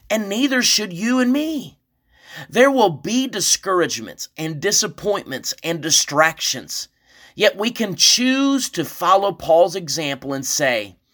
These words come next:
"But none of these things move me." So remind ourselves, as the Bible commands us in First Corinthians fifteen, to be steadfast, unmovable,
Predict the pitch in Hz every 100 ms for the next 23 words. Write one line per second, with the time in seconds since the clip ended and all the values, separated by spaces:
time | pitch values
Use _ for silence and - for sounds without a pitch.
0 | _ - - - 160 139 131 143 170 214
1 | 254 254 247 - 143 120 117 170 190 196
2 | 175 - 170 160 165 160 147 117 127 139
3 | 139 127 117 110 101 87 - _ _ _
4 | _ _ - 165 180 165 190 214 151 -
5 | 139 113 87 - - - _ _ _ _
6 | - 151 147 151 160 185 160 - 180 170
7 | 180 165 139 135 - 127 - 151 165 -
8 | - 147 143 135 131 123 - 127 - 120
9 | 104 92 87 _ _ _ _ _ - 131
10 | 135 131 - - 139 147 151 123 92 64
11 | - - - _ _ _ _ _ - 151
12 | 233 247 240 147 123 90 - _